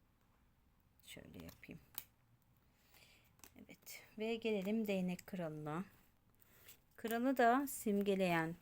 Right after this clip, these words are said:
kartlara baktığımızda ilk önce, e, Marsilya destesinden örnek vereyim. Ayaklar yere tam oturmuş. Yine sağ tarafa bakıyor.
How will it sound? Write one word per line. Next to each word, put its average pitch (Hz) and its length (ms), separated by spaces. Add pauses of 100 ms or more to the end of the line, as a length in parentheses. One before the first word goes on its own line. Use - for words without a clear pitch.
kartlara 175 560
baktığımızda 151 960 (1300)
ilk 262 240
önce, 220 500 (520)
e, 180 320
Marsilya 185 460
destesinden 165 540
örnek 147 500
vereyim. 156 440 (420)
Ayaklar 190 500
yere 160 360
tam 208 240
oturmuş. 247 840 (140)
Yine 185 180
sağ 185 320
tarafa 214 440
bakıyor. 220 540